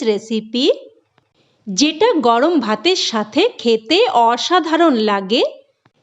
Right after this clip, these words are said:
আর সব থেকে বড় ব্যাপার হলো, এটা খুবই কম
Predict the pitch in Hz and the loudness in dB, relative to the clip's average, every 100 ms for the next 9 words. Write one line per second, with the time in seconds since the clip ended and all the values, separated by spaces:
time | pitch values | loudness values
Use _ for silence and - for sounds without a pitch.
0 | _ - 269 269 - 294 294 294 359 349 | _ -2 0 0 -2 -2 -2 0 -2 0
1 | 311 233 247 269 302 359 294 233 240 440 | 2 2 2 0 0 0 0 0 2 2
2 | - 247 - 254 - 285 302 453 494 240 | 2 0 0 -6 -4 -2 2 2 2 0